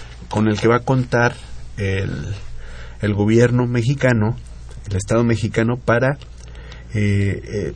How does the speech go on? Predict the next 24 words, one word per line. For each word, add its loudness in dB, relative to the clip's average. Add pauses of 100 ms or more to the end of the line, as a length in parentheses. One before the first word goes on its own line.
(460)
cubrir 2
las 2
necesidades 2 (300)
que -2
tiene 2
la 2
población. -4 (840)
Esto 4
viene, 2 (440)
evidentemente, 2 (400)
por 0
ingresos 0
vía 2
impuesto -2
sobre 0
la 2
renta, 0
vía 0
impuesto 0
al 0
valor 2
agregado, 0
impuesto -2
predial, -2